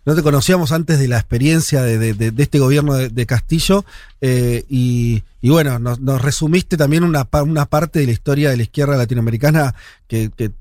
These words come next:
transcurrió en tu propia biografía, ¿no? Así que, eh,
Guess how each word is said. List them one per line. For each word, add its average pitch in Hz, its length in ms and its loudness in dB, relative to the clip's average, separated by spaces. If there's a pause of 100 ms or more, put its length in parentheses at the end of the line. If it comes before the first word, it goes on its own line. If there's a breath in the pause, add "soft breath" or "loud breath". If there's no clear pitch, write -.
(320)
transcurrió 127 360 2
en 165 60 0
tu 139 160 0
propia 151 300 0
biografía, 120 600 0
¿no? 151 180 2
Así 135 240 -4
que, 123 280 0 (320 loud breath)
eh, 110 360 -2